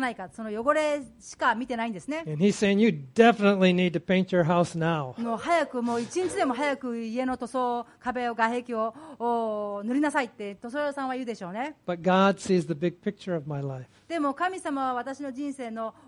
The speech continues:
Speaker 1: おの全体像を見てらっしゃるので、
Speaker 2: And he may be saying, "No, I don't want you to paint your house right now."
Speaker 1: もしかしたら神様は、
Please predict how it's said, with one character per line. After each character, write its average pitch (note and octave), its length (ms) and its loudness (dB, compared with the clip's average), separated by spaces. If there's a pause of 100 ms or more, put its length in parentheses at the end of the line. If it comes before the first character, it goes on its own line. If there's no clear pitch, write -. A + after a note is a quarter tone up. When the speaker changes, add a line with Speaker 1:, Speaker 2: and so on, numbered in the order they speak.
Speaker 1:
お A#3 160 -8
の A#3+ 220 -2
全 C#4+ 300 0
体 F4 220 2
像 B3 120 -4
を A#3 40 -6
見 A#3+ 120 -8
て B3 80 -8
ら A3 80 -8
っ G3 40 -12
し - 120 -20
ゃ A3 40 -8
る G#3 60 -10
の F#3+ 140 -14
で、 A3 300 -8 (120)
Speaker 2:
And D#3+ 160 -2
he F#3 100 4
may F3+ 180 2
be E3 100 -2
saying, E3+ 340 -2
"No, E3+ 180 0
I E3+ 100 2
don't F3+ 180 0
want E3+ 340 -2
you F#3+ 60 -8
to D#3+ 100 -6
paint E3+ 400 -8
your D3+ 60 -6
house C#3 340 -12
right C#3+ 140 -8
now." B3 40 -6
Speaker 1:
も D#4+ 120 -2
し D3 100 -6
か E4 140 -2
し - 20 -12
た F4+ 100 -2
ら D4+ 100 -2
神 D4 200 -4
様 A#3 220 -8
は、 A3+ 240 0